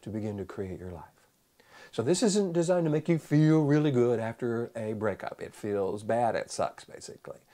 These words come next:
It is, however, important to begin to look from the top of the mind, bring some awareness to what's going on. That's what the top of the mind does. It brings awareness versus worry or shame or fear or anxiety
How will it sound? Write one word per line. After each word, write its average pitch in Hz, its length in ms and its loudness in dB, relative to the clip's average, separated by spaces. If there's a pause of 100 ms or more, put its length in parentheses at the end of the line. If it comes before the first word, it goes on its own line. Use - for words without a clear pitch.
(340)
It - 160 -8
is, 208 300 4
however, 139 580 0
important 131 460 -4
to 131 60 -14
begin 123 500 -4
to 120 240 -4
look 135 260 -4
from 185 160 -2
the 170 80 -2
top 175 320 -6
of 170 60 -6
the 156 80 -2
mind, 135 460 -2 (220)
bring 226 240 0
some 226 220 0
awareness 147 800 4
to 113 80 -10
what's 110 280 -8
going 104 260 -10
on. 90 260 -18 (400)
That's 151 140 -12
what 165 100 0
the 143 60 -2
top 139 240 -6
of 131 80 -10
the 117 40 -4
mind 110 260 -6
does. 95 180 -4
It - 80 -6
brings 156 280 0
awareness 123 520 2
versus 107 320 -8
worry 107 580 0 (220)
or - 40 -20
shame 101 600 -4 (100)
or - 60 -20
fear 101 720 -4
or 92 100 -14
anxiety 95 680 -8